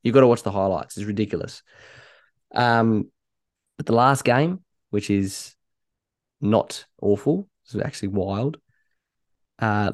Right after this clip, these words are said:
the Lee Leopards defeated Saint Helens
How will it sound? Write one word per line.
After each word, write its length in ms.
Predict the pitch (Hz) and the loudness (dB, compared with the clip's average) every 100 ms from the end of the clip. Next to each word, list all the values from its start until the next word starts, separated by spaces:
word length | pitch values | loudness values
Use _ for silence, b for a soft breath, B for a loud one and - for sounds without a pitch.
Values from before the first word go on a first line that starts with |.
| - | 0
the 100 | 113 | 2
Lee 240 | 113 139 | 4 4
Leopards 720 | 117 135 175 101 101 - - _ _ | 4 2 2 0 -4 -14 -20 _ _
defeated 500 | 113 - 117 113 110 | -6 0 2 2 0
Saint 360 | - 139 151 135 | -2 0 0 0
Helens 840 | 135 139 98 98 117 185 - | 2 2 2 -2 -6 -8 -14